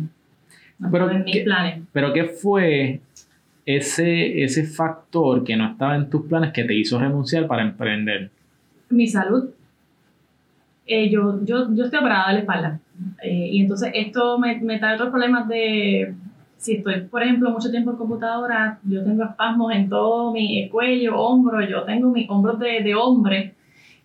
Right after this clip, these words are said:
Speaker 1: Y eso me, me estaba ya interfiriendo demasiado. Estuve demasiadas semanas como que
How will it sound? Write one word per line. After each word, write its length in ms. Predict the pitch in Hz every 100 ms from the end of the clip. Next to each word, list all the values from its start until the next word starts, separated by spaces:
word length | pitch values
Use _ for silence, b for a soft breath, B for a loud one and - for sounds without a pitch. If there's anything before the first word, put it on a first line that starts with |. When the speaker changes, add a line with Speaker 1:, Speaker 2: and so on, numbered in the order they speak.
| -
Speaker 1:
Y 400 | 240 226 214 196
eso 260 | 196 262 262
me, 260 | 247 214
me 160 | 202 196
estaba 380 | 190 185 202 220
ya 360 | 226 226 226 226
interfiriendo 460 | 220 208 202 214
demasiado. 720 | 220 190 180 - 202 208 208
Estuve 400 | 196 196 196 196
demasiadas 640 | 190 190 180 190 185 196 202
semanas 480 | 196 196 196 190 -
como 180 | 190
que 360 | 175 170 175 180